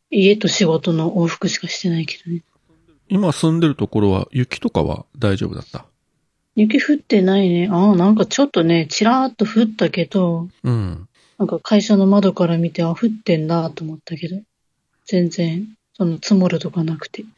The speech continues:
Speaker 2: まあ、それはね、幸いで。
Speaker 1: うん。
Speaker 2: 北九州も、国道とかはまあまあだったけど、
Speaker 1: うん。
Speaker 2: 高速とか一部やっぱり通行止めだし、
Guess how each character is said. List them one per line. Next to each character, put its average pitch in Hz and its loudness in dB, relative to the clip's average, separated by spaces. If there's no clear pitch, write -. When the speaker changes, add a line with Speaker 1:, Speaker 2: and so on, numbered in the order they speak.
Speaker 2:
ま 123 0
あ、 85 -2
そ - -6
れ 107 0
は 117 0
ね、 131 0
幸 78 -6
い - -10
で。 76 -10
Speaker 1:
う 208 0
ん。 160 -2
Speaker 2:
北 110 -2
九 110 0
州 90 -4
も、 76 -6
国 185 -2
道 254 -4
と 160 -2
か 104 0
は 87 0
ま 90 0
あ 92 -2
ま 101 -2
あ 90 -4
だ 78 -6
っ - -12
た 92 -10
け 82 -8
ど、 82 -4
Speaker 1:
う 226 0
ん。 180 -2
Speaker 2:
高 113 0
速 107 -4
と - -16
か 87 0
一 87 -4
部 82 -4
や 78 -4
っ - -10
ぱ - -6
り 80 -4
通 95 -4
行 92 -2
止 82 -4
め 82 -2
だ 80 -6
し、 98 -4